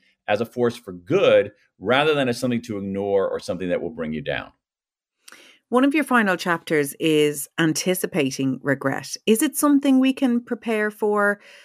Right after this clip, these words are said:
Speaker 2: And do you want us to avoid it and then therefore avoid the learning?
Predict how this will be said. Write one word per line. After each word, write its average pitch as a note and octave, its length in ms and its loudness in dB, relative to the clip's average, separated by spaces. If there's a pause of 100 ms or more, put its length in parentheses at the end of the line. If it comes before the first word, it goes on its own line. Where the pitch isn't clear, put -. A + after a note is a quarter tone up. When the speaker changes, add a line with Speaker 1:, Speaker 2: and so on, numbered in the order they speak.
(440)
Speaker 2:
And G3 140 0
do F#3 80 0
you E3 140 0
want F#3 320 0
us - 160 -6
to C#4 180 -2
avoid C#4+ 380 0
it D#4+ 200 -4
and G#3+ 140 -2
then F#3+ 320 -2
therefore F3+ 400 0
avoid D#3 320 2
the A3 80 2
learning? A3 460 2